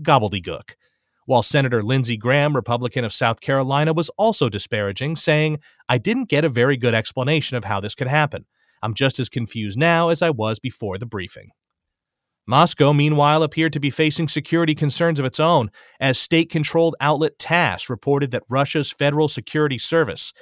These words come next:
the F S B, conducted mass checks at government departments and police stations due to the leakage of data from Russian security forces at the request of Ukrainian citizens.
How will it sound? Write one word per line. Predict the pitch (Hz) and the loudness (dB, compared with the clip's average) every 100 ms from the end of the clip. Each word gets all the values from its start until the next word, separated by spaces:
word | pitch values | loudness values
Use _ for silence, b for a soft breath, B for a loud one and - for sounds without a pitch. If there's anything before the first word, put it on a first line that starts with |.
| b | b
the | 131 - | -10 -2
F | 151 160 | 0 2
S | 147 | 0
B, | 110 143 135 - _ _ _ _ | 0 -2 -2 -6 _ _ _ _
conducted | - 147 156 147 123 | -2 2 2 0 0
mass | 117 151 170 - | 2 2 0 -4
checks | - 175 156 - | 0 0 0 -2
at | 151 | -4
government | 139 143 151 151 | 0 2 2 0
departments | 131 139 147 151 151 | -2 2 2 2 -2
and | 147 120 | -4 -4
police | 127 190 | -4 -2
stations | - 104 90 - 76 - b b b | -4 -6 -6 -8 -10 -12 b b b
due | 151 185 | 0 2
to | 190 | 0
the | 175 | 0
leakage | 143 151 160 175 165 | 0 -2 -2 -2 -2
of | 135 | -2
data | 123 127 151 | -2 0 0
from | 151 165 123 | 0 0 2
Russian | 139 196 - 170 | 2 2 2 -2
security | - - 131 110 98 | -2 -4 -4 -2 -4
forces | - 101 87 95 101 - b b | -6 -8 -8 -8 -10 -10 b b
at | 117 - | -6 -4
the | |
request | 113 113 147 143 - | -4 -2 0 0 -2
of | 143 | -4
Ukrainian | 147 - 110 98 98 | -6 -6 -6 -6 -4
citizens. | - 180 92 62 - | -2 -2 -4 -8 -12